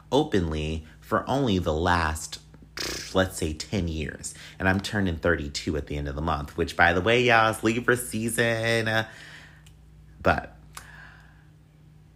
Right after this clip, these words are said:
I remember the first time I went into a gay bar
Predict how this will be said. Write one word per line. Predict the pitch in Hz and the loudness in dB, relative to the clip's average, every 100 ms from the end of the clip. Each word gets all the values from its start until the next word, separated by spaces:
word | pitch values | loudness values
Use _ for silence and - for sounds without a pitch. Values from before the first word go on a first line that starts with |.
| - - - - 110 | -20 -20 -20 0 2
I | 107 123 | 4 4
remember | 120 104 104 117 107 92 | 4 2 2 2 2 2
the | 85 | 0
first | - 101 104 | 0 0 0
time | - 101 92 | -2 -2 0
I | 87 | -2
went | 87 - | -2 -4
into | 90 - 87 | -8 -4 -4
a | |
gay | 80 82 80 | -2 -2 -2
bar | 85 95 98 101 101 | 0 2 2 0 -2